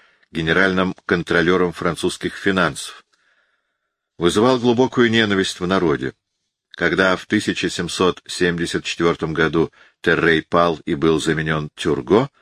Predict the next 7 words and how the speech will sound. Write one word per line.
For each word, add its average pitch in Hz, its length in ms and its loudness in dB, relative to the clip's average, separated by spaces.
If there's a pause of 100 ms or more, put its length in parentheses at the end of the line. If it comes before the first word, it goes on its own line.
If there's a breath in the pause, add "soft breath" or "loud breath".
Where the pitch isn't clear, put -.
(440)
на 85 160 0
улицах 82 440 0
Парижа 113 520 0 (160)
сжигались 73 720 -2
чучела, 120 560 0 (240 soft breath)
изображавшие 82 960 0 (180)
ненавистного 73 840 -4